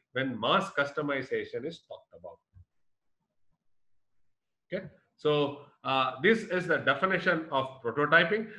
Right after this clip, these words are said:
So prototyping, according to A S T M standards, it says that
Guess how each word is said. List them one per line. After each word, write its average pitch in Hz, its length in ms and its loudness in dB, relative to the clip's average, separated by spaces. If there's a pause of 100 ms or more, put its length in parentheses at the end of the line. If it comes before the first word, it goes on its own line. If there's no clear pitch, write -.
(140)
So 151 220 2
prototyping, 196 840 2
according 170 420 0
to 156 120 2
A 151 180 8
S 175 180 0
T 160 100 2
M 147 120 2
standards, 156 680 4 (260)
it 147 160 0
says 170 360 2
that 160 300 4